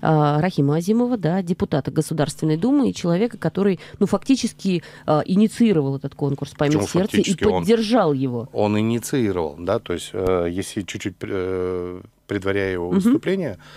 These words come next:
Speaker 2: на самом деле конкурс, э, целиком был инициирован. Да, м, э, до этого мы провели конкурс "Серебряное созвездие" и показали потенциал конкурсного отбора, и показали потенциал, э, территориальных инициатив, что они есть.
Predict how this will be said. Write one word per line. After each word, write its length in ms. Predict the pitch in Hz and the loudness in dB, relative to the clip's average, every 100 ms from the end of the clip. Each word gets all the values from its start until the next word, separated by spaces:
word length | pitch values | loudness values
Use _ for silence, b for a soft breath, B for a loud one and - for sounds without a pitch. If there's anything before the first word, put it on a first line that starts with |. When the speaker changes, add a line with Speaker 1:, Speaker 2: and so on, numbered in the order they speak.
| B B - | B B -12
Speaker 2:
на 60 | - | -4
самом 260 | 139 143 | -2 0
деле 200 | 117 104 | -2 -4
конкурс, 440 | 90 143 - 107 - | -4 -10 -8 -12 -8
э, 420 | 101 104 101 95 | -6 -2 -2 -4
целиком 480 | - 120 113 131 120 | -8 -6 -2 -2 -2
был 180 | 92 90 | -4 -6
инициирован. 720 | 87 90 - - 87 80 78 | -6 -10 -10 -8 -8 -8 -4
Да, 120 | 107 | -2
м, 280 | 92 92 95 | -2 -6 -8
э, 200 | 90 90 | -6 -4
до 100 | 92 | -4
этого 200 | 104 95 | -6 -6
мы 120 | 90 | -6
провели 300 | 90 95 92 | -8 -8 -8
конкурс 420 | 90 92 - - - B B B | -10 -12 -14 -18 -18 B B B
"Серебряное 520 | - 101 95 95 98 | -10 -4 -4 -4 -6
созвездие" 520 | 90 131 151 190 165 113 | -8 -8 -6 -4 -4 -4
и 20 | |
показали 480 | - - 110 117 98 | -6 -10 -6 -4 -6
потенциал 560 | 95 101 - - 104 | -8 -8 -6 -2 -2
конкурсного 640 | - 101 92 - - 95 98 | -2 -8 -8 -16 -10 -4 -4
отбора, 320 | 98 143 165 | -4 -4 -4
и 40 | |
показали 520 | 110 95 98 117 110 - B B B B | -4 -8 -8 -6 -6 -8 B B B B
потенциал, 720 | - 98 98 - 117 117 107 - | -8 -6 -6 -4 0 0 0 -4
э, 380 | 95 95 92 90 _ | -4 -2 -2 -6 _
территориальных 640 | 101 95 107 104 95 - | -12 -8 -6 -6 -6 -12
инициатив, 640 | 98 92 110 98 - 92 - | -12 -8 -8 -8 -8 -14 -14
что 180 | - 98 | -6 -6
они 180 | 95 | -4
есть. 460 | 95 90 95 - _ | -8 -6 -6 -8 _